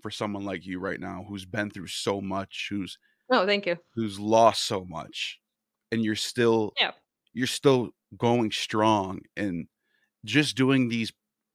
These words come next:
Speaker 1: these lives with people like myself and Destiny or whoever. You're really helping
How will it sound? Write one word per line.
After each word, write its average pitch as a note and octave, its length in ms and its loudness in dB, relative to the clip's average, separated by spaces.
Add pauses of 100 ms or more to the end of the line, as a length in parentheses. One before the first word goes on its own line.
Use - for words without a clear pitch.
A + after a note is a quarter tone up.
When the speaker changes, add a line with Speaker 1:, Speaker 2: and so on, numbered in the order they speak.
Speaker 1:
these G#2 260 -6
lives F#2+ 580 2
with F2 140 -8
people D2 400 -10 (200)
like G2+ 160 -10
myself G2+ 600 0
and F2+ 320 -10
Destiny F#2+ 520 -4
or F2 80 -12
whoever. F#2+ 460 -2 (720)
You're A2+ 180 2
really A#2+ 380 4
helping G#2+ 600 4